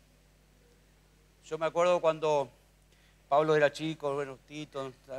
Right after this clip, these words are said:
hacía poquito que me había entregado a, bueno, Dios me reconoció. Me dijo que yo era el hijo de él, porque yo, ¿viste? Nada más, era, era terrible,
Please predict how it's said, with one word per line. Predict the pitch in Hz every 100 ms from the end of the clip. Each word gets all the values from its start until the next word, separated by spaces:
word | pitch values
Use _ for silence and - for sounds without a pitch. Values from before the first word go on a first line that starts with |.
| 135 -
hacía | - 139
poquito | 131 147 147
que |
me | 135
había | 135 143
entregado | 135 127 131 143 135 - _ _ _ _ -
a, | 123 123 120 110
bueno, | 151 135 110 _ -
Dios | 131 175
me | 180
reconoció. | 156 151 139 139 - 165 151 113 _ _ _ _ _ _ _ _
Me | 127 151
dijo | 175 170 160
que | 160 147
yo | 156
era | 156 156
el |
hijo | 143 -
de | 160
él, | 165
porque | 127 127
yo, | 151
¿viste? | 147 143 135
Nada | 139 139 127 _
más, | 143 143 -
era, | 135 147 127
era | 143
terrible, | 135 135 151 143 120